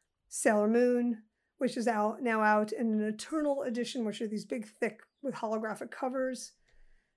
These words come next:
Um, Revolution Girl Utena. I suggest Maria Watches Over Us, because that kind of, if you can't read those early twentieth century stuff in J-, Japanese, if you watch Maria Sama ga Mitaru or Maria Watches, Mary Watches Over Us,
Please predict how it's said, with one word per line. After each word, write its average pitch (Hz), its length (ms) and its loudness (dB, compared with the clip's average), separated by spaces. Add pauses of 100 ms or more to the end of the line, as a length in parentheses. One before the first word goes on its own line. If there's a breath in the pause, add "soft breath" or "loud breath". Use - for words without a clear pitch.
Um, 220 380 -4 (420)
Revolution 233 420 2
Girl 220 180 2
Utena. 226 500 2 (500 soft breath)
I 359 200 10
suggest 330 420 2
Maria 269 300 4
Watches 247 360 4
Over 233 240 4
Us, 240 200 2
because 240 320 -2
that 285 260 4
kind 320 280 -2
of, 285 100 -2
if 247 160 -4
you 269 100 -6
can't 370 400 0
read 339 200 4
those 294 180 0
early 285 240 4
twentieth 269 320 -2
century 277 280 -2
stuff 262 400 0
in 254 120 0
J-, 226 80 -6 (120)
Japanese, 269 520 0 (240 soft breath)
if 233 100 -2
you 240 100 2
watch 254 340 0
Maria 277 280 0
Sama 240 320 0 (260)
ga 233 200 2
Mitaru 240 440 2
or 220 120 2
Maria 220 340 0
Watches, 214 380 -4
Mary 240 240 0
Watches 220 320 -2
Over 226 200 -4
Us, 220 140 -8